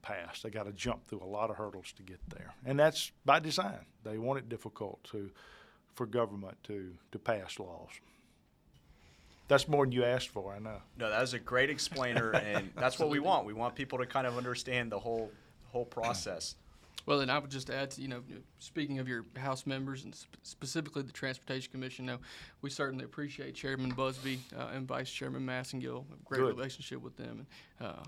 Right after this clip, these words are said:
Speaker 3: we appreciate them ve-, very much.
Speaker 1: Well, they're both passionate about this topic, and they work very hard. Chairman Busby's an engineer, so he's got a better than average understanding of, of what is involved in building roads. And then, uh, Vice Chairman Massengill is, uh,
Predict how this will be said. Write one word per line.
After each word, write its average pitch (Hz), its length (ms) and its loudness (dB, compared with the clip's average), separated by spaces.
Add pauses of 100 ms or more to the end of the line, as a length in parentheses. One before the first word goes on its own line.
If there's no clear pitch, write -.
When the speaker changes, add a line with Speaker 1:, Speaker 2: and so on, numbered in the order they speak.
(120)
Speaker 3:
we - 80 -10
appreciate 127 420 -10
them - 220 -10
ve-, - 80 -12 (200)
very 123 160 -8
much. - 280 -14
Speaker 1:
Well, 101 100 -4
they're 117 80 4
both 131 280 8
passionate 127 460 6
about 113 300 0
this 110 240 -4
topic, 120 540 0
and 107 100 -6
they 101 60 -6
work 101 260 -6
very 104 160 -4
hard. 98 360 -4
Chairman 120 320 2
Busby's 110 420 2
an 113 100 -4
engineer, 113 540 0 (560)
so 117 240 0
he's 104 220 -6
got 117 280 4 (260)
a 123 80 -6
better 120 340 4
than 117 180 0
average 120 320 2
understanding 127 800 -4
of, 101 300 -4 (180)
of 107 160 -4 (260)
what 110 160 0 (160)
is 95 160 -8
involved 107 540 2
in 104 100 -6
building 113 340 -2
roads. 120 360 -2
And 107 100 -6
then, 107 160 -6 (500)
uh, 101 220 -4
Vice 113 300 2
Chairman 113 260 0
Massengill 110 720 0
is, 95 140 -6
uh, 104 400 -6